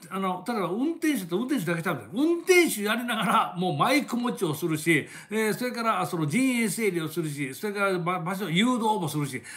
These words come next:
もう何でもかんでも、それから設営もやるしね。もう一人、もうひと-、あの、えー、あんたはこれ係、あんたはこれ係ちゃうんですよ。全部がもう、みんな、一人が三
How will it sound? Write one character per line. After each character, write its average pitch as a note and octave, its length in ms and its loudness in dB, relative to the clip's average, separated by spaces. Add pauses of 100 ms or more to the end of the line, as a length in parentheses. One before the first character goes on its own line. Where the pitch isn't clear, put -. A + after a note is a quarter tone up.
(100)
も A3+ 120 0
う - 20 4
何 B3+ 220 2
で C4+ 60 2
も A#3 80 0
か F#3+ 100 0
ん - 20 0
で F3+ 60 0
も、 C3+ 160 -2
そ A3 120 -2
れ G#3+ 40 -2
か G#3+ 60 0
ら F3 140 0 (140)
設 C4 440 4
営 A#3+ 120 6
も F#3 100 0
や C#3 80 0
る C#3+ 80 -2
し A#2 100 -6
ね。 A#2 140 -8 (160)
も G3+ 120 2
う F#3 40 4
一 - 240 0
人、 A3 160 0 (320)
も F3+ 120 -6
う - 20 -2
ひ - 120 -8
と-、 - 140 -12
あ G3 60 -4
の、 G3 240 -6 (140)
え G3 120 -4
ー、 F#3+ 80 -2
あ C4 60 4
ん D#4 160 0
た A#3+ 80 -2
は G3+ 140 2
こ - 140 2
れ B3 100 2
係、 F#3+ 420 0
あ B3+ 120 2
ん D#4+ 120 -2
た C4+ 120 -4
は G3+ 100 -2
こ A3 120 0
れ A3+ 100 4
係 F3+ 180 0
ち D#3+ 60 -2
ゃ F3+ 40 4
う F3+ 60 2
ん - 20 0
で A#2+ 80 -4
す - 60 -10
よ。 G#2+ 100 -16 (240)
全 D#4 460 4
部 B3 100 0
が F#3 160 0
も C#3+ 240 -4 (160)
う、 F#3 40 -2
み E4 140 2
ん E4+ 240 0
な、 A#3 320 -4 (140)
一 - 260 0
人 C4+ 120 2
が D#3+ 200 -2 (220)
三 C#4+ 180 4